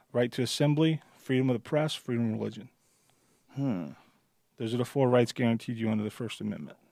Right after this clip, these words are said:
Speaker 2: Isn't it fascinating that even back then they were engineering against tyranny?
Speaker 1: Fuck
Speaker 2: Like,
Speaker 1: yes, they
Speaker 2: they
Speaker 1: were.
Speaker 2: knew. They're like, "Listen, this could get bad.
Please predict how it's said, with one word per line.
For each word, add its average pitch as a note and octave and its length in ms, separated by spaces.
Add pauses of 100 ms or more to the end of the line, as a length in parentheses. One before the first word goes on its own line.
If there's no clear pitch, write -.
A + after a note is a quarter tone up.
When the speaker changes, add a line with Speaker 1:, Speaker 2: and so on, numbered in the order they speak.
(840)
Speaker 2:
Isn't F#3+ 220
it G#3+ 100
fascinating A2+ 580
that F#2+ 100
even G#2 300
back G2+ 260
then G#2 240
they G2+ 100
were G2 160
engineering G2+ 720
against G2 460
tyranny? F#2+ 480 (320)
Speaker 1:
Fuck D3 140
Speaker 2:
Like, G#2 100
Speaker 1:
yes, F3+ 180
they C#3+ 100
Speaker 2:
they B2+ 40
Speaker 1:
were. A2 260
Speaker 2:
knew. A#2 340
They're G#2+ 140
like, G#2+ 220
"Listen, E2+ 360 (320)
this C#3+ 200
could D3+ 180
get A2+ 240
bad. G2+ 280